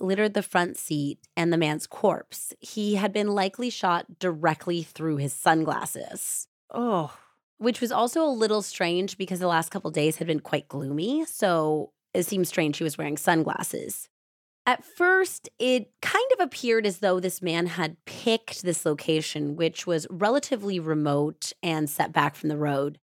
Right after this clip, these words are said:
Speaker 1: to perhaps commit suicide. A tragedy for sure, but an all too common occurrence around the holidays when a lot of really profound feelings can be brought up in the depths of winter.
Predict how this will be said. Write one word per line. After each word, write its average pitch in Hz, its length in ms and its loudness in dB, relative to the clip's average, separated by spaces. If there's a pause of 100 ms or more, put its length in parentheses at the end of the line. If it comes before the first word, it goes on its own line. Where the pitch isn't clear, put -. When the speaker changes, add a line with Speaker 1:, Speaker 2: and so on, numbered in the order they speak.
(280)
Speaker 1:
to 175 500 2
perhaps - 920 -2 (140)
commit 180 260 4
suicide. - 760 -4 (580)
A 214 100 2
tragedy 233 500 2
for 254 160 0
sure, 165 300 2
but 151 540 0 (180)
an 185 160 0 (100)
all 170 360 4
too 196 200 -6
common 156 440 -2
occurrence 160 600 -2
around 151 280 0
the 147 80 -4
holidays 151 1040 -2
when 151 720 0 (200)
a 196 100 -2
lot 175 280 2
of 151 240 -2
really 156 480 -2
profound 143 920 -2
feelings 170 840 0 (120)
can 170 180 0
be 151 80 0
brought 147 280 0
up 143 280 -2
in 151 220 0
the 151 80 0
depths 143 420 0
of 151 160 -6
winter. - 460 -6